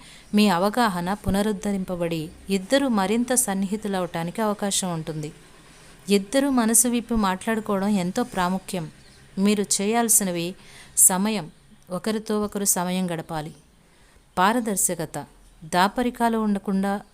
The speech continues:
విషయాలు పంచుకొని ప్రార్థించాలి. నమ్మకం, ఒకరి పట్ల ఒకరికి విశ్వాసం ఉండాలి. అనుమానాలు మీ బంధాన్ని పాడు చేయనీయవద్దు. సత్యం, యేసులోని సత్యం అనే పునాదిపై మీ కుటుంబాన్ని నిర్మించుకోండి.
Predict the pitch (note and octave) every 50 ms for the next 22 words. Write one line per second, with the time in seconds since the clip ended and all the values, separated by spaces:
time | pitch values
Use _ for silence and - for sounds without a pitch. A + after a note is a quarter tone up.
0 | _ _ _ _ _ - - F#3 F#3 - A#3+ A#3 A#3+ A#3 A#3 A#3 - F#3+ F#3 F3+
1 | - - - G3+ F#3 F3+ F#3 - - F3+ E3+ E3 D#3 D3 F3 E3+ E3 - D#3 D3
2 | D3 D#3 - - - - - - - - - - - - - - - - - -
3 | F3+ F3+ F3+ F3+ G3 A3 A3+ A3+ F#3+ D3+ D#3+ - - - - - - - - -
4 | - F#3 F#3 - B3 C4 B3+ B3+ B3 A#3+ - A3 G#3 G3 - F#3 F3 - F3+ E3
5 | E3 E3 - - - F#3+ G3+ G3 - G3 F#3 F3 E3+ D#3+ D#3+ D3+ D3+ - - -
6 | - - - - - - - - - - F3 F#3+ G#3+ A3 A3 G#3+ G3 F#3 F3+ F3
7 | E3+ F#3 G3 G#3+ G#3+ G#3+ F3+ F#3 F3 F3+ F#3+ F#3+ G3+ G3 F3+ E3+ F3+ - - F3
8 | F#3 G#3 A#3+ A3+ - - A3+ G#3+ G#3 G3 F#3 F3 E3 D#3+ D3+ D3 D#3 D3 - -
9 | - - _ _ - - - - - - - - - - - F#3 F#3+ F#3 - -
10 | C4 B3+ G#3+ F#3 - - - - _ - - - - - F#3+ G#3 A3+ A3 - B3+
11 | B3 B3 B3 B3 B3 B3 B3 A#3 A3 G#3+ - A#3 A3+ A3+ A3+ G#3+ G#3+ G#3+ G#3+ -
12 | F#3+ F#3+ F#3+ G3 F#3+ F#3+ F#3+ - F#3 F3+ F3+ F3+ F3 - E3+ E3 - F#3 F#3+ F#3+
13 | F#3+ F#3 F3+ F3+ F#3 F3+ F3 F3+ F#3+ G#3+ A#3+ B3 A3+ - - - F#3 E3+ E3 D#3+
14 | D#3